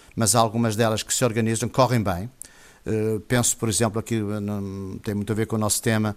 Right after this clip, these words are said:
eh, as, eh, re-, as, eh, as orações, os encontros de ora-, de oração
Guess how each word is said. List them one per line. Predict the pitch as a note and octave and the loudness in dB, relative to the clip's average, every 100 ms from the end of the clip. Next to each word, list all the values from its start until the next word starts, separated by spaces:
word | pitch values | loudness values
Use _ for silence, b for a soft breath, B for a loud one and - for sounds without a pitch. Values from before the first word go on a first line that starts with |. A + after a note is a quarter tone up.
| B B B B | B B B B
eh, | - G#2 G#2 G#2+ G#2 G#2 F2 A2 | -4 0 0 0 -2 -4 -4 -4
as, | - - | -4 -4
eh, | G2 | -4
re-, | A2 G#2+ G#2 G#2+ G2+ A2+ | -4 -4 -4 -4 -4 -4
as, | A2 - - | -4 -4 -4
eh, | A2 G#2+ G#2+ | -4 -4 -4
as | A2 | 2
orações, | B2+ A#2+ - C3+ | 2 4 2 2
os | A2+ G#2 | 2 0
encontros | A2+ C#3 C3 A2 | 0 2 0 0
de | B2 | 0
ora-, | A#2 | 2
de | G#2+ A2 B2 | 0 -2 2
oração | A#2+ A2+ - A#2+ A2 G#2 | 2 4 2 4 2 0